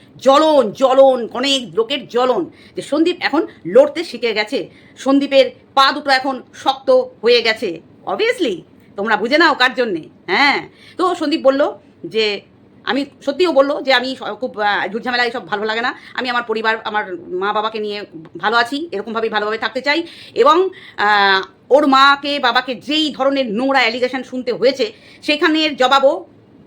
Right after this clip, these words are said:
ভগবান তো দেবেই, ভগবান তো আছে দেনেওয়ালা, সে তো আছেই। আর সন্দীপও কিন্তু, সন্দীপও কিন্তু ছাড়বে না।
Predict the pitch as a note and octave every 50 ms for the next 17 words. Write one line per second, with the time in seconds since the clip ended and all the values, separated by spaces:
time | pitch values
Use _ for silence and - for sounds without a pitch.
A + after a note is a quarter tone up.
0 | _ _ _ _ - E3 F3+ G3+ A#3 C4+ D#4 A4 D#4 F4+ G4 G4+ E4 A3+ D#3+ C3+
1 | - _ _ - E3 F3+ G3 A#3+ D4 E4 F4+ F#4 F4 E4+ C4+ - D#4 A#3+ B3 A#3+
2 | A3+ G#3 F3+ E3 D#3 - G#3+ G#3+ - C#4 C4+ D4 D4+ A3 E3 - - - - -
3 | - - - - C4 C#4 E4+ F#4 G#4+ A4+ - - B3 A3+ E4+ A4 A#4 - - -
4 | - D4+ D#4 F#4 F#4 F#4+ E4+ C#4 F4 - - - A#3 F#3+ F3 D#3 D3 - -